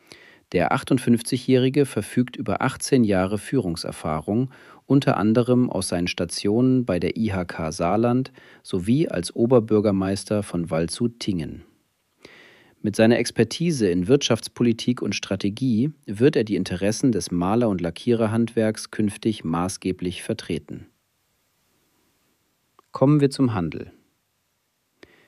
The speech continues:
Der Onlinehandel in Deutschland zeigt sich im ersten Quartal zweitausendsechsundzwanzig weiterhin im Aufwärtstrend. Trotz allgemeiner Verunsicherung stiegen die Umsätze um das achte Quartal in Folge.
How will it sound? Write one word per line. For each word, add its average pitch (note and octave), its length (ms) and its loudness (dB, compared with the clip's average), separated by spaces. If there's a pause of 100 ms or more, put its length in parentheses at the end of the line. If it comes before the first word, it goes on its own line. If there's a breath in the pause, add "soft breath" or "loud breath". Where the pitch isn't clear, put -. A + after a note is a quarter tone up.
(500 soft breath)
Der G2+ 120 4
Onlinehandel F#2+ 680 2
in F2 100 -2
Deutschland A#2 560 0
zeigt - 280 -2
sich - 180 -2
im G2+ 100 -2
ersten A2 340 -2
Quartal G#2 540 0
zweitausendsechsundzwanzig G2+ 1400 -2
weiterhin G#2 640 0
im B2 160 0
Aufwärtstrend. - 880 -6 (840 loud breath)
Trotz - 340 2
allgemeiner A2+ 540 4
Verunsicherung A2+ 960 0
stiegen B2 400 0
die G#2+ 140 0
Umsätze B2 640 0
um F#2 160 -4
das E2+ 240 -6
achte A#2+ 360 -2
Quartal E2 520 -4
in G#2 160 -4
Folge. - 480 -4